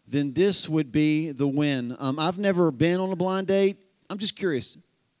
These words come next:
Anybody ever been on a blind date? Raise your hand. Okay. I've never been on one, but here's what I would not want to happen if I went on a blind date. I would not want to, um, especially in today's age,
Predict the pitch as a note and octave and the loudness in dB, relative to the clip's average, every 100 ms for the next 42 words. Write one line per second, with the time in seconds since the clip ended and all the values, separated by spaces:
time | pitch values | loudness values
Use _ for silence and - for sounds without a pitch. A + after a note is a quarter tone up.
0 | _ F#3+ A3 G#3 F3+ G3 F#3+ F3 E3+ E3+ | _ -6 -2 -2 -2 -4 -4 -4 -4 -4
1 | F3 F3 - - C3+ B2 A#2 G2 - _ | -4 -4 -6 -6 -4 -2 -4 -8 -16 _
2 | _ _ _ _ _ _ - - F2+ - | _ _ _ _ _ _ -10 -10 -8 -4
3 | F#3 A3 A3 G#3+ B3 A#3+ G#3+ G#3+ A#3 B3 | -2 0 0 2 2 0 0 -2 -2 -4
4 | G3+ _ _ _ _ _ _ _ F3 F3+ | -8 _ _ _ _ _ _ _ 6 6
5 | F3+ - E3+ B3 A#3+ A3+ G3+ F3 E3+ E3+ | 4 0 2 4 2 2 4 4 2 0
6 | E3+ E3 D#3+ D3+ C#3 C3 - F#2+ A#2 D#3 | -2 -2 -2 0 0 -2 -6 -10 -4 -2
7 | E3 D#3+ D3 C3 C3+ C3 A#2 G#2 - _ | 0 2 0 0 -2 0 -2 -2 -6 _
8 | _ _ _ F3+ A3+ A3+ G#3 G#3+ F3+ F#3+ | _ _ _ 0 2 2 0 -4 -4 -4
9 | F3 - E3+ D#3 C3+ C#3+ C#3 - A3 F#3+ | -4 -2 0 0 -2 -4 -6 -2 -2 -2
10 | G3 D#3 D#3 D#3+ C3+ - - C#3 C3+ C3 | -4 -2 0 -2 -4 -10 -6 -2 -2 -4
11 | - | -8